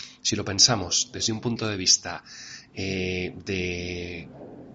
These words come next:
justicia social, de humanidad, es una auténtica bestialidad. El día de hoy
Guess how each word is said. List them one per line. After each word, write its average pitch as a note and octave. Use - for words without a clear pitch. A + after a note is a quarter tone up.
justicia -
social, G2
de F#2+
humanidad, F#2+
es -
una D3
auténtica C#3+
bestialidad. E2+
El G2
día C#3+
de C#3+
hoy D#3